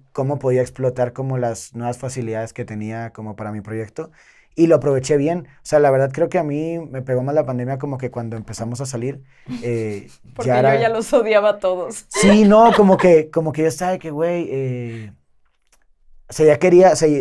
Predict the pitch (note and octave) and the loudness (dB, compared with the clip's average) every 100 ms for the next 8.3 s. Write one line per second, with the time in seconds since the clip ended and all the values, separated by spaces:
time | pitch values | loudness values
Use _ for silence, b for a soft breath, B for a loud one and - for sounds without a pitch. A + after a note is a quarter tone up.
0 | G#2+ - C#3 E3+ E3+ D#3+ F3+ D#3+ E3 E3+ | -4 -2 2 4 4 2 0 2 4 4
1 | D#3 E3+ E3+ D#3 D3+ C#3 D3+ C#3 B2 C#3+ | 2 0 2 2 0 0 -2 -2 -6 -10
2 | B2 - C#3 C#3 E3+ F3+ E3 D#3+ D#3+ E3+ | -10 -8 -8 -6 -6 -6 -6 -8 -6 -4
3 | E3 C3+ B2+ B2+ C3 C#3+ D3 C3 C3 C#3 | -2 -2 -2 -4 -4 -6 -4 -4 -4 -4
4 | D#3 C#3+ A#2 G#2+ C3+ C3 C3 B2 A#2+ A2+ | -4 -6 -10 -10 -8 -6 -6 -6 -8 -6
5 | A#2 A2 A2+ A#2+ B2 A#2+ A2 G#2+ G#2 A2 | -8 -8 -10 -10 -10 -12 -14 -14 -14 -14
6 | A2 A2 - - F#3+ F#3+ B2+ B2+ B2 A#2+ | -12 -12 -14 -16 -12 -8 -6 -2 0 2
7 | B2 B2+ A#2+ A2+ B2 A#2+ A2 A#2 B2 B2 | 2 2 -2 -4 -4 -4 -6 -8 -4 -4
8 | A#2 D#3+ | -4 -8